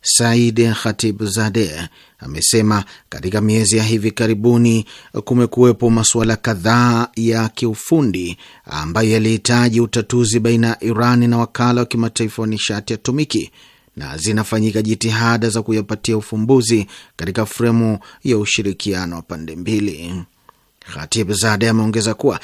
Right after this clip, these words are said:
safari hii inafanyika kwa shabaha ya kutatua masuala yaliyopo baina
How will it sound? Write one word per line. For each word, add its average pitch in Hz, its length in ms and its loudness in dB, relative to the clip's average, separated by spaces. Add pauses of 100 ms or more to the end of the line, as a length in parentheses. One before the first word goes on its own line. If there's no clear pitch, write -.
(240)
safari 139 360 6
hii 143 300 8 (200)
inafanyika 127 720 4
kwa 120 160 0
shabaha 120 520 2
ya 120 160 6
kutatua 120 560 2
masuala 120 500 2
yaliyopo 117 480 2
baina 117 420 2